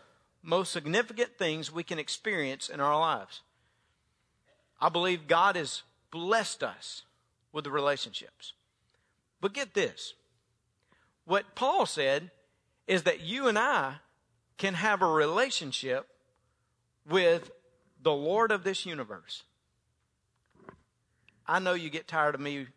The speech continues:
talk, talking about how incredible things are or how awesome things are. I use, I probably overuse those words in my sermons. But let me just,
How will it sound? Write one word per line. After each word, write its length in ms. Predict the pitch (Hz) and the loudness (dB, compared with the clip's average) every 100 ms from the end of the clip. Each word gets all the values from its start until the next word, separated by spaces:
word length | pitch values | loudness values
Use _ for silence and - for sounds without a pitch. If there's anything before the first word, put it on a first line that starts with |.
| _ _ _ _ _ - | _ _ _ _ _ -6
talk, 240 | 165 160 _ _ - | -2 -2 _ _ -8
talking 320 | 151 151 156 | 0 0 -2
about 280 | 139 143 143 | 0 0 0
how 220 | 151 143 | 0 -2
incredible 480 | 131 - 175 170 165 | -2 -2 0 0 -4
things 320 | 170 170 160 | -6 -8 -4
are 320 | 165 180 180 - _ _ | -4 -2 -4 -12 _ _
or 120 | 143 | -6
how 220 | 139 127 - | -2 -2 0
awesome 340 | 156 165 185 | 0 0 -4
things 240 | 156 175 165 | -6 -4 -4
are. 140 | 180 | -4
I 80 | 160 | -4
use, 280 | 170 185 180 | -6 -8 -10
I 80 | 156 | -8
probably 320 | - 208 156 147 | 0 2 2 0
overuse 500 | 165 180 185 190 180 | 0 0 -2 -4 -6
those 220 | 190 180 | -6 -6
words 420 | 180 185 190 190 - | -6 -6 -6 -8 -10
in 60 | 175 | -4
my 100 | 165 | -4
sermons. 540 | 185 208 220 208 - _ _ _ _ _ _ _ _ _ _ _ _ - | -4 -6 -6 -10 -16 _ _ _ _ _ _ _ _ _ _ _ _ -8
But 140 | 277 | -4
let 160 | 311 277 | -2 0
me 120 | 196 | 0
just, 200 | 160 | -2